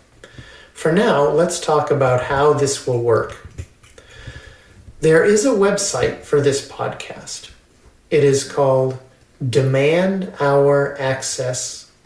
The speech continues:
dot com. That is demand our access dot com. I chose that website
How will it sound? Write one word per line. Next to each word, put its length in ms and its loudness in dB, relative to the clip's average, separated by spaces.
dot 340 -4
com. 440 -12
That 260 2
is 400 -2
demand 760 2
our 580 2
access 880 -4
dot 320 -4
com. 320 -12
I 160 4
chose 480 0
that 280 2
website 580 -4